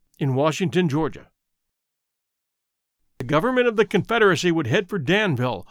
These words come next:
on the North Carolina-Virginia border at eight that evening. Beyond that,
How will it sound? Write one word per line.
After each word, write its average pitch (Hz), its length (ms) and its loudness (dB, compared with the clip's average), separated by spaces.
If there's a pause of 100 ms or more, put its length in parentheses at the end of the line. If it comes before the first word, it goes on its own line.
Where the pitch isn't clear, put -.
(140)
on 151 100 0
the 143 100 0
North 190 280 0
Carolina-Virginia 196 960 0
border 156 400 -2 (240)
at 147 260 -4
eight 226 240 0
that 202 200 0
evening. 120 380 0 (960)
Beyond 170 320 0
that, 196 280 0